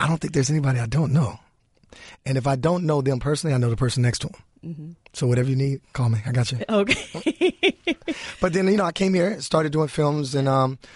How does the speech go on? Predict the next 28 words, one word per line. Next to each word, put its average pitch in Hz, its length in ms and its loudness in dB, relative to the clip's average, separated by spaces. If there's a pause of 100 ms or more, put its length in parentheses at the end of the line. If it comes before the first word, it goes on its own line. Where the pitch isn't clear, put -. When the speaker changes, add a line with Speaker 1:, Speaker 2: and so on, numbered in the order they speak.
(280)
Speaker 1:
um, 127 520 0 (840)
the - 80 -6
first 175 320 2
film 165 240 2
that 139 120 2
I 143 160 2
worked 139 360 0
on 131 240 2
was 117 300 0 (100)
Rebound, 120 540 2
Earl 135 200 4
Manigault's 123 440 0
story. 123 300 -4 (920)
Eric 131 220 4
LaSalle 123 480 0
directed 113 540 -2
that, 120 280 -4
and, 113 240 -8 (200)
uh, 139 320 -6 (640)
we 117 80 -4
shot 117 240 0
that 117 120 0
in 110 100 0
Toronto, 117 440 0
Canada, 117 520 -2
about 117 260 0
the 120 80 -4
goat. - 400 2